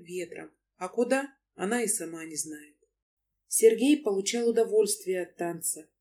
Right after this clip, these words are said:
от тепла Сашенькиного тела, от еле уловимого аромата духов.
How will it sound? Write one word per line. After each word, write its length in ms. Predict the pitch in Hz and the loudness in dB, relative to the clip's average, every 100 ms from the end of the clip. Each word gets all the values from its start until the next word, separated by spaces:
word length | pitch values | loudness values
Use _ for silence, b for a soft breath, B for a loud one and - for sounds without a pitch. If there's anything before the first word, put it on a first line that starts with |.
| _ - | _ -6
от 180 | 170 - | -6 -4
тепла 380 | 208 233 262 | -2 2 2
Сашенькиного 680 | 262 208 - 175 165 165 165 | 2 -2 -6 -8 -8 -8 -10
тела, 480 | - 226 220 208 - _ - | -6 -2 -2 -4 -12 _ -6
от 180 | 185 190 | -4 0
еле 260 | 269 247 | 2 4
уловимого 840 | 196 180 180 180 240 220 185 170 | 2 2 0 0 -4 -4 -4 -4
аромата 440 | 165 170 208 220 151 | -4 -4 -4 -4 -4
духов. 400 | 147 - 185 | -6 -4 -8